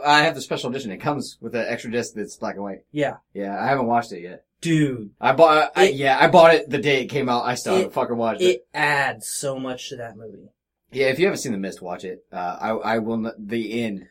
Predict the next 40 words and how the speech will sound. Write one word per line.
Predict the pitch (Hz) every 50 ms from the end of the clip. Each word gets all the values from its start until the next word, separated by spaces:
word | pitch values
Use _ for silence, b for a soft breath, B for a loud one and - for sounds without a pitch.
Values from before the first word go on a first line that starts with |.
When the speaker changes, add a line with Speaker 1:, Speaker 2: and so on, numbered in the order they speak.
| _ _
Speaker 1:
will | _ - 165 170
Speaker 2:
Oh. | 175 165 143 139
Speaker 1:
fuck | 123 -
you | 135 120
up. | 117 117
I |
will | 117 120
not | 120 131 131 123
say | - 135
what | 131 131
happens | 135 131 127 135 131 127
'cause | - 120 104 101
it's | 95 98
very, | 98 104 131 139 139 127 120 113 104 - - -
Speaker 2:
Yeah. | 180 165 151 151 135 123 117 -
Speaker 1:
it | 143
doesn't | 180 208 220 214
happen | 220 233 226
in | 214 196
the | 190
book. | 185 247 - - - - _ _ _ _ _ _ _ -
Uh, | 117
it's | 120 123 - 214
actually | 220 220 - 202 175
a | 135 123 117
no-, | 117 127 127 131 135
a | - 113 110
novella. | 107 104 113 113 113 117 123 135 143 143 - _ _ _ _ _ _ _ _ _ _ -
Speaker 2:
Really? | 392 - -
Speaker 1:
It's | - -
a | -
sh-, | - -
yeah, | 156 151 165 143
it's | 98 92
like | 101 113 107
a | 107
short | - 139 127 110
story | - 123 113 104
from | - 113 104 98
a, | 95 95